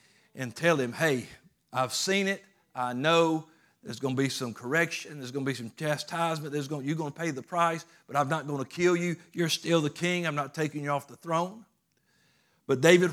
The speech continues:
what are you gonna embrace? Uh, because we just wanna quit. We'll just give up.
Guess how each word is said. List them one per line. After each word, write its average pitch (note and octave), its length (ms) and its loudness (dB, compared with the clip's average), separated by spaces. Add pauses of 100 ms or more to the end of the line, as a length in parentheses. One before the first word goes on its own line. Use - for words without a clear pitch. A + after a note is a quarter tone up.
what G3+ 180 10
are E3+ 40 8
you F#3+ 180 8
gonna D3 260 4
embrace? A#2+ 720 -6 (1160)
Uh, D3+ 100 -14 (100)
because C#3+ 520 -4 (800)
we D3 100 -10
just B2+ 220 -14
wanna A2+ 180 -12
quit. B2 400 -14 (800)
We'll - 160 -10
just A#2+ 260 -10
give C3 240 -4
up. B2 280 -4